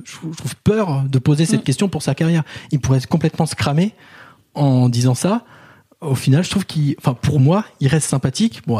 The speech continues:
Speaker 1: je pars avec un a priori plutôt, euh, positif de lui, mais je trouve que ça le, les, pas ça le grandit, mais de, de, d'oser poser la question dans une grosse émission comme ça, bah, euh, ça a le mérite de,
Speaker 2: Ouais.
Speaker 1: tu vois, il verbalise des, des trucs que plein de gens pensent.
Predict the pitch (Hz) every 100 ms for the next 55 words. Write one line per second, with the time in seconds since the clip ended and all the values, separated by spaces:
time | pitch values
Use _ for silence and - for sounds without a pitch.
0 | 120 127 - 143 131 131 131 123 123 -
1 | 131 139 - - 147 127 127 135 139 143
2 | _ 139 123 139 135 156 247 - - -
3 | - - 165 - 254 - 165 135 135 135
4 | 135 135 139 165 277 262 226 147 175 165
5 | 151 _ - 160 139 131 135 185 185 240
6 | - - _ _ 135 127 123 127 123 123
7 | 120 - - 143 175 214 208 165 143 147
8 | 147 135 127 156 170 147 139 135 127 156
9 | 220 - - _ - 135 160 135 131 147
10 | 135 143 185 180 139 139 139 135 143 -
11 | 285 480 _ 196 196 185 143 151 151 175
12 | 190 151 - 139 143 - 170 151 151 160
13 | 175 185 -